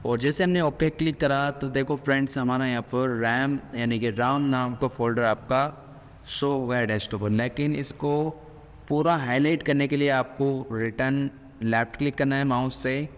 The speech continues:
फोल्डर के ऊपर और वापस आपको प्रॉपर्टीज ऑप्शन पे जाना है। जहाँ से आपने फोल्डर को हिडन करा था उसी ऑप्शन को वापस अनटिक कर दें आप और ओके कर दें। ओके, तो देखिए फ्रेंड्स, यहाँ पर हमारा फोल्डर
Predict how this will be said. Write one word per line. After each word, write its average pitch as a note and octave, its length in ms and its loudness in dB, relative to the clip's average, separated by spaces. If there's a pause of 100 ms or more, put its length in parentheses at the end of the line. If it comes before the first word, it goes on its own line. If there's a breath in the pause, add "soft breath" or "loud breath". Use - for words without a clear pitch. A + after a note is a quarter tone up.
(180)
फोल्डर B2 300 2
के C3 100 -2
ऊपर C3 300 0 (140)
और A#2+ 160 0
वापस B2+ 420 2
आपको C#3 260 0
प्रॉपर्टीज A#2 500 0
ऑप्शन B2+ 300 -2
पे B2+ 100 -2
जाना A2+ 240 0
है। C3 180 -4 (540 loud breath)
जहाँ C#3 200 4
से E3 140 -2
आपने D#3 280 2
फोल्डर C3+ 360 0
को D3 180 0 (260)
हिडन B2+ 260 2
करा C3+ 240 2
था C#3 220 -2
उसी C#3 320 -2
ऑप्शन B2+ 320 -2
को C3 120 -4
वापस B2 440 0
अनटिक B2+ 420 -2
कर C3+ 140 2
दें C3 160 2
आप C3+ 220 -2 (500)
और B2 340 0
ओके B2 300 2
कर G2+ 160 2
दें। F#2+ 280 -2 (1000)
ओके, A#2+ 340 2 (1200)
तो B2+ 60 0
देखिए D#3+ 340 4
फ्रेंड्स, D#3+ 480 2 (520)
यहाँ C3 180 2
पर D3+ 120 2
हमारा D3 260 0
फोल्डर C#3+ 540 0